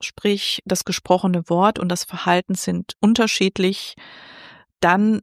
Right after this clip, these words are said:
werden Mitarbeitende unsicher. Ja, die Mitarbeitenden lernen schnell, dass ehrliches Feedback als Beispiel teuer ist und schweigen lieber. Wenn eine kritische Äußerung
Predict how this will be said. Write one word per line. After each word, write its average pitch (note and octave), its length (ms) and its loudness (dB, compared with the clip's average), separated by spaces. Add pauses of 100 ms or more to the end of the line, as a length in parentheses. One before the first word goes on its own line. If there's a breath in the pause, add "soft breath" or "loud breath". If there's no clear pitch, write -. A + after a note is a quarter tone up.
(100)
werden E3+ 540 2
Mitarbeitende E3+ 720 -2
unsicher. F3 680 0 (340)
Ja, - 280 -6 (240)
die F#3 120 -6
Mitarbeitenden F#3 640 0
lernen E3+ 300 2
schnell, A3 580 0 (100)
dass F3 160 -4
ehrliches F3+ 460 -2
Feedback - 420 -2
als - 160 -2
Beispiel F3 440 0
teuer F3+ 400 2
ist - 200 -4
und F3 160 -4
schweigen E3 460 0
lieber. E3 320 -6 (920 loud breath)
Wenn - 140 -4
eine D#3+ 380 -2 (100)
kritische - 440 -2 (140)
Äußerung F3+ 540 0